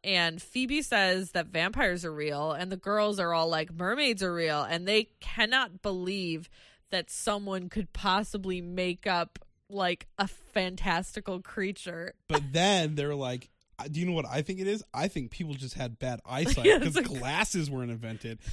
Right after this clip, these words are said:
Speaker 2: I could look at that chair and think it's a fucking
Speaker 1: <laughs> Yeah,
Speaker 2: dragon."
Speaker 1: that's what Claudia said.
Speaker 2: Good ta-, hot take, Claudia.
Speaker 1: <laughs> Yeah, it was very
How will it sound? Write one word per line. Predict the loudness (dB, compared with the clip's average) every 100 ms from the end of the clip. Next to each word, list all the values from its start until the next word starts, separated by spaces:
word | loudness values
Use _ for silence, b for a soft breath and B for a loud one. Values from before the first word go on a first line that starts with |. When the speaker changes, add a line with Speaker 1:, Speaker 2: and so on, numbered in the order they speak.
| B B 0
Speaker 2:
I | 0
could | 2 2
look | 2 0
at | 0
that | 2 2
chair | 0 -2 -2 -4 -4
and | -4 -4
think | -2
it's | -2 6
a |
fucking | 6 6 4 0
Speaker 1:
<laughs> | 0 0
Yeah, | 0 6 6
Speaker 2:
dragon." | 6 0 -4
Speaker 1:
that's | -4 -2
what | -6 -2
Claudia | 4 4 4 -4 -8
said. | 0 0 0 -4 -8 _ -12 _ -20 b b b b b _
Speaker 2:
Good | 4 6 6 0 -10 -2
ta-, | -2 -2
hot | -2 0 0
take, | -2 0 2 0 2 8 8
Claudia. | 8 2 -4 -4 -6 -8
Speaker 1:
<laughs> | -2
Yeah, | -2 -2 -16 -12 -8
it |
was | -8 -10 -10 -2
very | 0 2 2 0